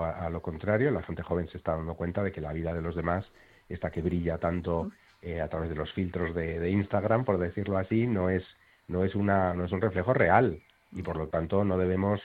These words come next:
Speaker 1: poner nuestra expectativa en que nuestra vida sea tan chula como lo que vemos en las redes sociales de otros,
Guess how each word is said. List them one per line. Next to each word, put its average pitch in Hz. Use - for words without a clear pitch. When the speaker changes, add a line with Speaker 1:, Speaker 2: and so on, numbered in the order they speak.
Speaker 1:
poner 95
nuestra 87
expectativa 85
en 101
que 87
nuestra 80
vida 90
sea 95
tan 87
chula 95
como 82
lo 80
que 80
vemos 92
en 92
las 85
redes 90
sociales 95
de 98
otros, 107